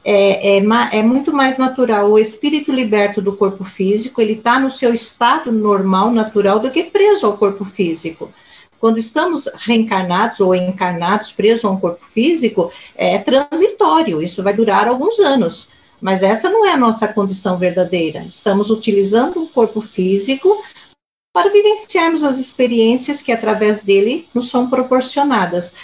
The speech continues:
Mas a, a, a nossa vida real de espírito é liberto desse corpo. Então, quando a,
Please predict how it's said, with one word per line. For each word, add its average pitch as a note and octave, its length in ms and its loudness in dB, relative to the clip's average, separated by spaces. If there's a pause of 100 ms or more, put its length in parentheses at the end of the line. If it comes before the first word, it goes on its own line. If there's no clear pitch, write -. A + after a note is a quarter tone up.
(160)
Mas G3 200 0
a, G3+ 60 2
a, F#3+ 560 0
a G3 80 0
nossa B3 400 0
vida B3 440 -2
real G3 580 0
de G#3 100 0
espírito B3 680 -2 (180)
é B4 180 2
liberto F4+ 380 -2
desse G3+ 300 -4
corpo. E3+ 400 0
Então, A3+ 240 0
quando F#4 400 0 (260)
a, - 240 0